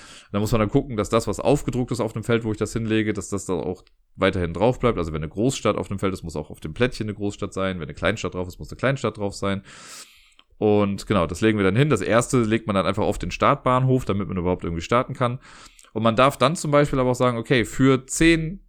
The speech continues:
Geld extra, äh, das muss man dann an die gelbe Aktiengesellschaft zum Beispiel zahlen, kann ich noch ein zusätzliches Plättchen irgendwie reinlegen. Wenn man auf ein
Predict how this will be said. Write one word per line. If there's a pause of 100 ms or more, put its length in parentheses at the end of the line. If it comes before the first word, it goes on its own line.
(100)
Geld
extra, (760)
äh,
das
muss
man
dann
an
die
gelbe
Aktiengesellschaft
zum
Beispiel
zahlen, (380)
kann
ich
noch
ein
zusätzliches
Plättchen
irgendwie
reinlegen. (500)
Wenn
man
auf
ein